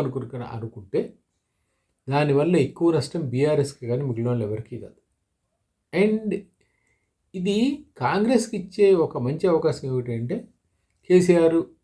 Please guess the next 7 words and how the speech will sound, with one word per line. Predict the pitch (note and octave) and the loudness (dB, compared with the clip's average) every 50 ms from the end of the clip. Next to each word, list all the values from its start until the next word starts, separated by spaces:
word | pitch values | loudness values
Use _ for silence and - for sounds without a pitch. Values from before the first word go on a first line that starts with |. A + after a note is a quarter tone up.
| _ _ _ - B2+ | _ _ _ -6 2
బీఆర్ఎస్ | D3 E3 E3+ D#3+ D3+ - - | 4 6 6 6 4 2 0
వాళ్ళు | D#3 D3+ B2+ - | -2 -4 -2 -2
పారిపోయారు. | B2 A#2 A2 G#2+ G2+ G2 F#2+ - - _ _ _ _ _ _ _ _ _ _ _ _ _ _ _ _ _ _ _ _ _ _ _ _ _ - - _ _ _ - A#2 G#2+ | -2 -2 -2 -4 -8 -12 -12 -16 -20 _ _ _ _ _ _ _ _ _ _ _ _ _ _ _ _ _ _ _ _ _ _ _ _ _ -20 -20 _ _ _ -12 -8 -2
బీఆర్ఎస్ | B2+ D#3+ F3+ G3 A3 A3 G#3+ G#3+ A3 G#3+ | 4 8 8 8 8 8 4 2 4 2
వాళ్ళు | G3 F#3+ - | 2 4 4
పారిపోవడం | D#3+ D3+ D3 - D#3 C#3+ C3 A#2+ | 2 0 0 0 -4 -4 -2 -2
వేరు, | A#2+ C3 - | -4 -4 -6